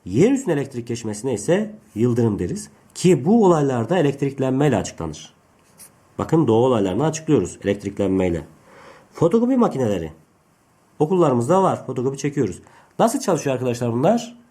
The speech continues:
Elektriklenmeyle çalışıyor. O tonerler var ya hani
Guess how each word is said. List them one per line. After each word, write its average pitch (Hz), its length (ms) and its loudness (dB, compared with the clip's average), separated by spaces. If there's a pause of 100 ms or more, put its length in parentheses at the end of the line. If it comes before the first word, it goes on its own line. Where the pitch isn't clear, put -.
(420)
Elektriklenmeyle 107 840 0
çalışıyor. 78 540 -10 (320)
O 107 120 0
tonerler 131 460 2
var 170 220 2
ya 123 180 -2
hani 110 280 -4